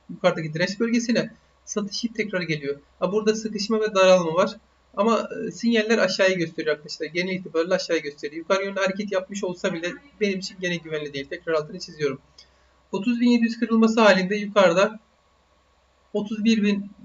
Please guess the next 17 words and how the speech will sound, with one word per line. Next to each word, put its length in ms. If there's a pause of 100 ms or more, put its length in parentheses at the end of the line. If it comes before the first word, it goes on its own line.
(140)
beş 240
yüz 140
civarı 300
yaklaşık 440
olarak 380 (680)
görebileceği 540
rakamlar. 640 (880)
Otuz 240
iki 240
bin 280 (160)
dört 260
yüzler 540 (140)
şu 260
anda 440 (440)
güncel 540 (640)
direnç 320
bölgeleri. 580